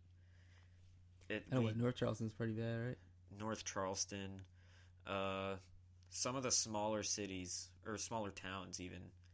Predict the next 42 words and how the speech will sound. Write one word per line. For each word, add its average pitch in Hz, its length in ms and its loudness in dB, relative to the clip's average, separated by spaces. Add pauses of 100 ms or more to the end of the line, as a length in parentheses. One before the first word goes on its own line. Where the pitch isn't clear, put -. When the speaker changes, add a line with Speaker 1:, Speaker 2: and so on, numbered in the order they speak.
(480)
Speaker 1:
like 101 160 -2
the 104 80 -2
really 104 260 2
rural 98 400 0
areas, 92 600 -2 (520)
they're 104 120 0
just - 340 2 (320)
overrun 98 520 -2 (320)
with 92 220 -6
gangs. 95 480 -4 (340)
Speaker 2:
Hmm. 135 120 4 (680)
Speaker 1:
Like, 98 280 0
I'll 107 100 2
tell 123 160 2
you 110 120 2
a 90 40 0
s-, - 240 -2
a 101 80 0
story, 110 460 4
uh, 95 180 4 (880)
uh, 104 180 6
back 101 360 6
when 110 100 2
I 107 80 6
was 110 140 2
in, 104 80 -4
like, 92 160 -2
high 101 160 0
school, 92 400 -2 (160)
there's 107 220 2
this, 107 140 2
uh, 101 140 2
mission 107 280 -2
trip 90 260 -2
that 95 80 -2
I 92 60 2
used 95 180 -2
to 98 40 -6
go 98 140 0
on 90 100 -4
called 90 140 -4
Salkehatchie. 92 760 -2